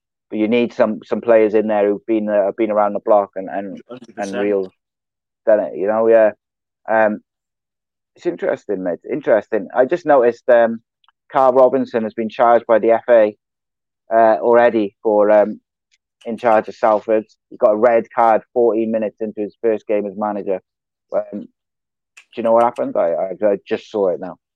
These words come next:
Speaker 1: like, as we were thinking.
Speaker 2: No,
Speaker 1: Um,
Speaker 2: I was watching it as well, you know, but I, I, I don't remember it. I don't remember it happening.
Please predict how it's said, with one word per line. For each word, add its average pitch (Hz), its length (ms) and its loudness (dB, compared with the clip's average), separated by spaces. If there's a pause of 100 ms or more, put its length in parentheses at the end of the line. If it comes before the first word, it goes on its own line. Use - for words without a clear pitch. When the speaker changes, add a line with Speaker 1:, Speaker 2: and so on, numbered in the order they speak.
(140)
Speaker 1:
like, 95 180 -4
as 92 120 -4
we 92 100 -8
were 85 80 -8
thinking. 87 260 -12 (440)
Speaker 2:
No, 92 260 -8
Speaker 1:
Um, 95 60 -12
Speaker 2:
I 127 60 -8
was 139 200 -10
watching 170 380 -6
it 147 100 -12
as 107 100 -20
well, 139 220 -8
you 131 120 -14
know, 95 200 -14
but 104 260 -14 (880)
I, 101 280 -20
I, 104 520 -20
I 104 40 -14
don't 101 180 -14
remember 95 280 -18
it. 98 120 -20
I 113 60 -14
don't 107 140 -12
remember 98 280 -16
it 101 60 -12
happening. 98 340 -20